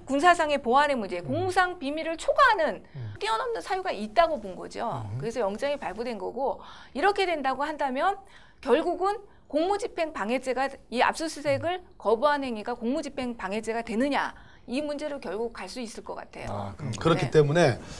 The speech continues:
Speaker 2: 어, 공무집행 방해는 이제 폭력이나 협박에 의해서 공무를 집행하는 공무원을 방해하는 행위 아니겠습니까?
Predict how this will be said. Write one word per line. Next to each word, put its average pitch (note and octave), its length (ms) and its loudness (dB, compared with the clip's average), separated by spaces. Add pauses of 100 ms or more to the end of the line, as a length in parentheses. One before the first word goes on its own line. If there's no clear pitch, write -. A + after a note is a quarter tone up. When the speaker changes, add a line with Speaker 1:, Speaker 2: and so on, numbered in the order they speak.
(400)
Speaker 2:
어, D3 160 2
공무집행 F#3+ 560 6
방해는 G3 420 8
이제 F#3+ 140 8
폭력이나 G3+ 580 4
협박에 F3+ 380 2
의해서 E3 540 4
공무를 D#3+ 460 0
집행하는 D3 440 0
공무원을 C#3 600 2
방해하는 E3+ 520 0
행위 E3+ 200 2
아니겠습니까? B2 840 -2